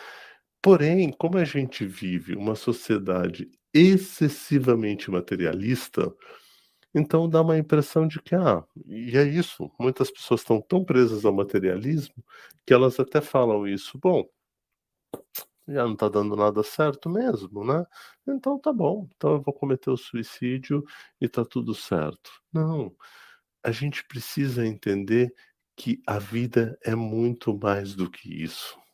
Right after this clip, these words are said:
né? A vida vai muito mais aprofundada do que isso. Então, o que que a gente precisa entender? Qual é o convite do Emmanuel, acima de tudo? E, e eu acho que é uma leitura que requer ir,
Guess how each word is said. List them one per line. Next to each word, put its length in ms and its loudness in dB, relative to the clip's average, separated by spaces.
né? 200 4
A 100 0
vida 360 2
vai 240 4
muito 280 -2
mais 200 2
aprofundada 1200 0
do 220 -6
que 200 -14
isso. 500 -14
Então, 440 4
o 80 0
que 180 -10
que 140 0
a 40 6
gente 400 -2
precisa 600 0
entender? 540 0
Qual 180 0
é 60 6
o 100 4
convite 1000 -2
do 200 2
Emmanuel, 640 0
acima 340 0
de 140 -2
tudo? 480 -6
E, 280 -2
e 40 2
eu 140 8
acho 160 0
que 60 0
é 40 8
uma 100 4
leitura 500 2
que 120 -8
requer 440 0
ir, 300 0